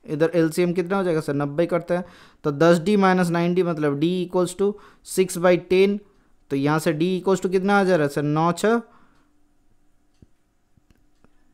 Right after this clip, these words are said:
फिफ्टी फ़ोर। तो फिफ्टी फ़ोर kilometer per hour, option number two is the correct answer। Okay sir, thank you, bye bye, stay tuned for the next class।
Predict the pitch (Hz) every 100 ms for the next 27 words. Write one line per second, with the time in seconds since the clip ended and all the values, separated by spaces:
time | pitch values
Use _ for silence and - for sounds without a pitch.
0 | _ _ _ _ _ _ _ _ _ _
1 | _ _ - 156 175 165 180 180 - _
2 | 135 151 - 156 165 160 156 160 160 156
3 | 156 156 156 143 156 147 143 143 143 139
4 | 143 139 139 143 160 160 - 143 156 151
5 | 196 - _ _ _ _ - 160 185 180
6 | 170 165 143 143 143 147 147 - - 165
7 | 151 143 139 131 139 139 - - 101 67
8 | -